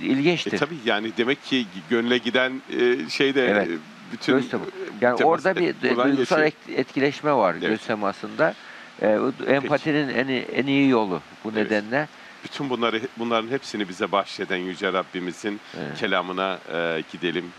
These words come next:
Speaker 2: Kur'an ayı, Ramazan ayı, Ramazan ayı, Kur'an ayı, e, Kur'an-ı Kerim dinleyelim hocam.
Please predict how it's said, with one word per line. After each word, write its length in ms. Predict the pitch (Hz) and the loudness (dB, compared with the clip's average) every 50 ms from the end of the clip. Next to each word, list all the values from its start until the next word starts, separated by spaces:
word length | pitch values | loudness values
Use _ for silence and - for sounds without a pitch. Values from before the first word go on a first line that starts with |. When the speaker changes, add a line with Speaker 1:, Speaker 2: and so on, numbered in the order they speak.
| - - - | -20 -14 -6
Speaker 2:
Kur'an 240 | 110 113 107 101 | -4 -2 -2 0
ayı, 440 | 98 85 80 87 85 87 92 90 67 52 57 73 | 0 0 0 0 0 0 -2 -2 -4 -8 -6 -6
Ramazan 380 | 92 90 98 101 - - 104 92 | -4 -2 -2 -4 -2 -4 -2 -2
ayı, 260 | 78 71 73 69 65 67 - | -2 -2 -2 -6 -6 -4 -4
Ramazan 380 | 92 95 101 95 - 113 92 | -2 -2 -2 -4 -2 -4 -2
ayı, 220 | 85 76 71 71 76 - | -2 -2 -4 -6 -8 -8
Kur'an 280 | - - 107 101 98 92 | -6 -2 -2 0 0 0
ayı, 260 | 85 85 90 104 117 - - - - - - - - | -2 -2 -2 -4 -4 -6 -18 -20 -20 -20 -20 -8 -4
e, 180 | - 92 92 92 | -2 0 0 -2
Kur'an-ı 300 | - - 95 92 95 98 | -4 -2 -2 -2 -2 -2
Kerim 300 | - - 104 95 98 95 | -4 -4 -4 -4 -2 -2
dinleyelim 380 | 87 78 80 80 80 78 78 80 | -4 -2 0 -2 -2 -2 -2 -6
hocam. 260 | 90 82 - 117 | -6 -6 -6 -8